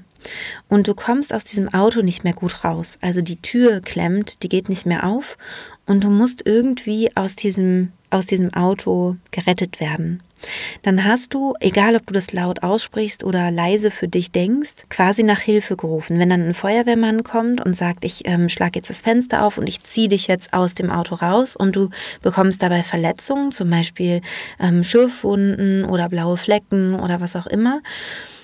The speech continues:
empfindest du diese Rettung aber im Nachhinein nicht als traumatisch. Also es wird einfach von deinem Unbewussten nicht als traumatisch bewertet. Wenn, dann wird der Autounfall an sich als traumatisch bewertet, aber nicht die Rettung.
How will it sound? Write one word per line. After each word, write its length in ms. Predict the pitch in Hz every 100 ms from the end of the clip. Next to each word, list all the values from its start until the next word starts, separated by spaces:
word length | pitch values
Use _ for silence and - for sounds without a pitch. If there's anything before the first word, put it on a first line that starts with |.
| _ _ _ _
empfindest 600 | - 202 190 247 294 285
du 40 | 233
diese 360 | 208 190 185
Rettung 480 | 214 247 269 285 302
aber 240 | 202 196 196
im 160 | 190
Nachhinein 520 | 196 240 254 226 208
nicht 160 | 202 208
als 180 | 202 -
traumatisch. 540 | - 196 185 175 175
Also 120 | 180
es 180 | 185 -
wird 220 | 208 226
einfach 180 | 202 196
von 220 | 196 190
deinem 220 | 185 180 180
Unbewussten 600 | 247 294 214 208 - 202
nicht 180 | 208 202
als 140 | 196
traumatisch 920 | - 180 175 170 185 - 277 262 - - -
bewertet. 720 | 220 202 202 185 - 175 - - - - - -
Wenn, 360 | 175 180 220
dann 160 | 214 190
wird 140 | 180
der 140 | 185 175
Autounfall 580 | 180 - 180 175 170
an 160 | - 170
sich 260 | 180 220 -
als 180 | 160
traumatisch 520 | - 170 170 165 - -
bewertet, 380 | 175 170 180
aber 140 | - 180
nicht 260 | 196 208
die 80 | 196
Rettung. 520 | 180 214 - 170 170